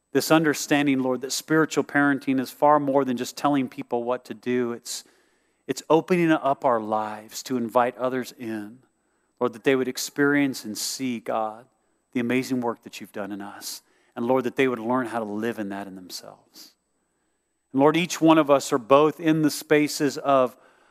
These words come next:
of learning what it is to have spiritual parenting in our lives, God, and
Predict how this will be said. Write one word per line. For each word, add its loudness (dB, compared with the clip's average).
of 2
learning 4
what 4
it -2
is 2
to -6
have 0
spiritual -2
parenting -2
in 0
our 4
lives, 0
God, -6
and 2